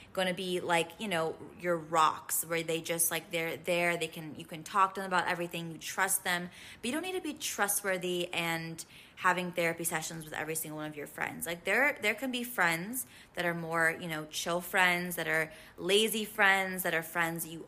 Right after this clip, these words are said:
always will call on a night out because they're so much fun. Um,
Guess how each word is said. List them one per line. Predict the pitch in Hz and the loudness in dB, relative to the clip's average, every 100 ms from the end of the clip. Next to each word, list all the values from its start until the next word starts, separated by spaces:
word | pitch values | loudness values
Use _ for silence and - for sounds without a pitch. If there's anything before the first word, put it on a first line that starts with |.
| - | 6
always | 196 202 214 196 | 6 8 4 2
will | 190 | -4
call | - 180 180 | 0 4 4
on | |
a | 147 170 | 2 -2
night | 165 165 | 2 4
out | 165 160 | 4 0
because | 175 175 156 | -4 -6 -6
they're | 156 | -6
so | 156 - | -4 -4
much | 160 165 - | -2 -4 -4
fun. | 160 156 156 170 - - - - | -2 -2 -2 -8 -16 -18 -12 -2
Um, | 175 165 160 160 | 0 0 -4 -12